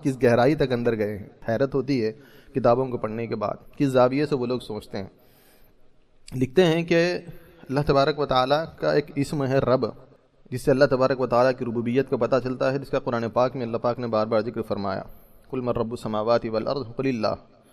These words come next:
آسمان و زمینوں کا پیدا کرنے والا، چلانے والا اور ان کی بقا کا جو س-، باقی رکھنے والا ہے وہ اللہ تبارک و تعالیٰ ہے۔ الحمدللہ رب العالمین۔ پہلی آیت میں اللہ تبارک و تعالیٰ نے اسی کو ذکر فرمایا کہ سارے عالموں کا رب وہ اللہ تبارک و تعالیٰ ہے۔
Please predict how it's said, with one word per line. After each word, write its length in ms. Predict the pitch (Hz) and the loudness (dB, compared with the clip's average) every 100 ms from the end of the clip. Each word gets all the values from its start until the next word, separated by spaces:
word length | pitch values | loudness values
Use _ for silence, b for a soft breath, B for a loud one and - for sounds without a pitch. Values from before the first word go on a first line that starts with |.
| b b b b | b b b b
آسمان 340 | 113 113 135 | 0 0 -2
و 60 | 135 | -2
زمینوں 340 | 131 135 143 | -2 -2 -2
کا 100 | 139 | 0
پیدا 260 | 139 131 131 | 2 4 2
کرنے 260 | 127 127 | 0 -2
والا، 280 | 120 117 127 | -2 0 0
چلانے 340 | 123 113 123 127 | 0 0 0 0
والا 300 | 117 113 127 - - _ b b b | 0 0 -4 -8 -20 _ b b b
اور 160 | - 123 | -2 -2
ان 100 | 127 | 0
کی 120 | 127 | 0
بقا 300 | 113 - 131 | 0 2 2
کا 100 | 131 | 2
جو 120 | 123 | -2
س-، 360 | - - - - 131 117 | -4 -8 -10 -14 -10 0
باقی 280 | 117 - 131 | 0 2 0
رکھنے 220 | 117 147 | 0 0
والا 300 | 151 151 147 | 2 2 2
ہے 40 | |
وہ 80 | 151 | 0
اللہ 140 | 139 139 | -2 -2
تبارک 340 | 120 113 123 | 0 0 0
و 60 | 120 | -2
تعالیٰ 340 | 107 107 110 | 0 0 -2
ہے۔ 80 | 101 95 - _ - | -6 -12 -20 _ -10
الحمدللہ 560 | 131 131 131 127 120 117 | -6 -4 -4 -4 0 0
رب 340 | 113 113 107 | 0 -2 -6
العالمین۔ 520 | 110 107 113 113 123 - - b b b b b | -2 -2 -2 -6 -10 -12 -18 b b b b b
پہلی 320 | - 120 175 180 | 0 0 4 6
آیت 240 | 160 156 | 6 4
میں 80 | 160 | -2
اللہ 140 | 147 147 | 0 0
تبارک 340 | 139 135 135 | -2 -4 -4
و 60 | 131 | 0
تعالیٰ 260 | 127 127 | 0 2
نے 120 | 131 127 | 0 -4
اسی 160 | 131 | -4
کو 100 | 127 | -4
ذکر 220 | 123 120 | -4 -4
فرمایا 420 | 120 123 113 117 127 | -4 -4 -4 -4 -4
کہ 100 | 127 | -4
سارے 200 | 117 113 | 0 2
عالموں 400 | 110 113 120 135 | 2 0 -2 -2
کا 120 | 131 | 2
رب 180 | 117 143 | 4 4
وہ 80 | 143 | 2
اللہ 160 | 117 117 | 2 0
تبارک 340 | 123 104 104 113 | 0 -2 -2 -2
و 60 | |
تعالیٰ 280 | 101 - | -2 0
ہے۔ 40 | 107 | -2